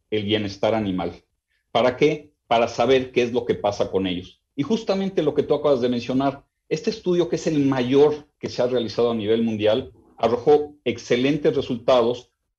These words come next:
que nos permiten no solo seguir aprendiendo del bienestar animal, sino mejorar las prácticas que ya hacemos, que ya conocemos, pero que siempre es bueno poderlas seguir mejorando.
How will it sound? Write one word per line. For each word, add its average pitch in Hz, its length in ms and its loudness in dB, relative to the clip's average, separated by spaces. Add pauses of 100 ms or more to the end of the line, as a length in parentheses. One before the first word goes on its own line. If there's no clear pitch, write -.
que 127 120 0
nos 135 160 -2
permiten 160 720 0 (160)
no 175 160 -2
solo 202 640 2
seguir 151 480 2
aprendiendo 147 480 2
del 127 100 4
bienestar 117 380 -2
animal, 120 500 -2
sino 120 260 0
mejorar 120 480 2
las 175 140 -2
prácticas 139 640 -4 (260)
que 151 140 0
ya 190 80 6
hacemos, 196 480 0
que 123 140 0
ya 147 180 2
conocemos, 147 680 0 (120)
pero 123 220 -2
que 127 100 2
siempre 147 380 0
es 131 80 0
bueno 139 500 0
poderlas 120 360 2
seguir 107 200 -4
mejorando. 85 540 -6